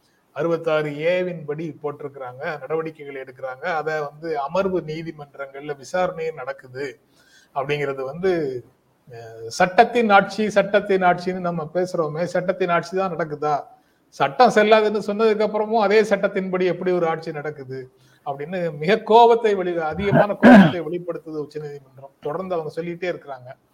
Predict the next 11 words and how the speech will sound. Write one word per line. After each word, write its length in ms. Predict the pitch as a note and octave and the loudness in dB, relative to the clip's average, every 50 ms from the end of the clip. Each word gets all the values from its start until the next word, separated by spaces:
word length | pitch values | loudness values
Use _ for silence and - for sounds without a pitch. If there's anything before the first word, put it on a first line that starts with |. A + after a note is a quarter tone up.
| _ _ _ _ _ _ _ _ _ | _ _ _ _ _ _ _ _ _
அதற்கு 340 | - E3 E3+ E3 - F3 | 2 4 4 4 2 -2
பிறகு 460 | D3 - G3 G#3+ A#3 A#3 F#3+ A3+ B3+ A3+ | -4 0 2 4 4 4 4 2 0 0
மூன்று 520 | G3 F#3+ G#3 B3+ C#4 C#4+ C#4 B3 B3 A3+ | 0 -2 -2 -2 -2 -2 -2 -2 -2 -2
முறை, 340 | A3 A3 A3+ A#3 A#3+ B3 A3 | 0 0 2 4 4 4 4
ஆ, 640 | F#3+ F3+ F#3 F#3 F#3 F3 D#3+ D#3 D#3 D3+ C#3+ C#3 C#3 C#3 - - _ - - - - | 4 4 4 4 4 2 0 -2 -4 -6 -8 -10 -12 -18 -20 -20 _ -20 -20 -18 -10
ஒன்றிய 480 | - F3 G#3+ B3+ A#3+ C4 B3+ B3 A#3 A3+ | -8 -6 -6 -6 -4 2 4 4 6 4
அரசிடமிருந்தும் 680 | G#3+ - - A3 A3 G#3 G3 G3+ G3+ G#3+ A3 A3+ B3 | 4 0 0 -2 -2 -2 -2 -4 -6 -4 -2 -2 -2
மாநிலங்களுக்கு 720 | A#3 G3+ F#3+ G3+ G3+ G3+ G3+ G3 F#3 F3+ F#3 F3+ F#3 F#3+ | -2 -2 -4 -4 -2 -4 -4 -6 -6 -6 -8 -6 -2 0
அறிவுறுத்தல் 580 | F3+ F3+ G#3+ A#3+ A#3 A#3+ G#3+ A3+ A3+ G#3+ G3+ F#3 | 0 2 2 2 0 0 -2 -2 -2 -4 -4 -4
கடிதங்கள் 520 | - F#3+ F3+ F3+ F3+ F#3+ F#3 F3+ F3+ E3+ | -4 -4 -4 -2 -2 -4 -2 -2 -2 -2
வந்திருக்கின்றன, 640 | E3 D#3+ D#3 E3 E3 D#3+ - D#3 D3 C#3 C#3+ C3+ - | -2 -4 -6 -8 -12 -12 -14 -16 -18 -18 -18 -16 -14